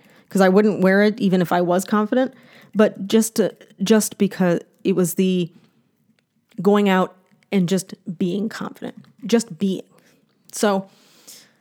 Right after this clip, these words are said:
um, you know, so, and sometimes it's, you know, it wouldn't go that deep. It would be like, "I really like her shoes," right? Um,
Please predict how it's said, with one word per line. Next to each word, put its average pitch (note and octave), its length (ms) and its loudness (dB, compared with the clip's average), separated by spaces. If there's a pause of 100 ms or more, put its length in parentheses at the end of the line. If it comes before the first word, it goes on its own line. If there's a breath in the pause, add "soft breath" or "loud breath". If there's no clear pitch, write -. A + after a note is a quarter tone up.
(160 loud breath)
um, F#3 520 0 (1300 soft breath)
you E4 80 -2
know, C#4+ 120 2
so, C#4+ 180 -2
and C4+ 200 2
sometimes C#4 460 2
it's, A3 240 -4 (460 loud breath)
you - 100 0
know, G3+ 80 2
it F#3+ 60 2
wouldn't G3 240 2
go F#3+ 100 2
that E3+ 220 -2
deep. E3+ 240 -6
It - 20 -4
would E3 120 -8
be F3 180 -6
like, E3+ 280 -4
"I G3 120 -2
really F#3 260 -2
like D#3+ 200 -4
her F3 140 -8
shoes," - 520 -12 (840)
right? F#3 320 -6 (500 soft breath)
Um, E3 600 -6